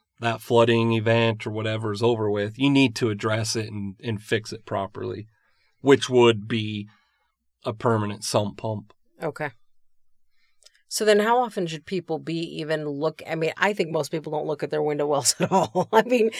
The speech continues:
Speaker 2: nobody thinks to check their window wells, but,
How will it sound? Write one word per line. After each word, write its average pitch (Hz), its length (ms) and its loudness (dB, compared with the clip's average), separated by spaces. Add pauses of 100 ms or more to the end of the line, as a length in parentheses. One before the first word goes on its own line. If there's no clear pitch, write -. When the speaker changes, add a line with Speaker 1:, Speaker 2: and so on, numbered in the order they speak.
(140)
Speaker 2:
nobody 240 400 8
thinks 202 300 2
to 214 80 -10
check 196 320 6
their 180 280 6
window 175 460 4
wells, 180 540 2
but, 185 240 2